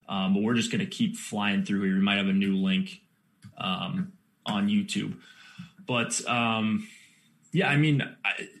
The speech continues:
with these expensive guys, like, I think the way to go, uh, the way to target against,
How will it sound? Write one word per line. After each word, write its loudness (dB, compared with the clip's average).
with 2
these 4
expensive 0
guys, 2
like, 0
I 0
think -2
the 0
way 4
to 2
go, 0
uh, -2
the 2
way 2
to 2
target 2
against, 0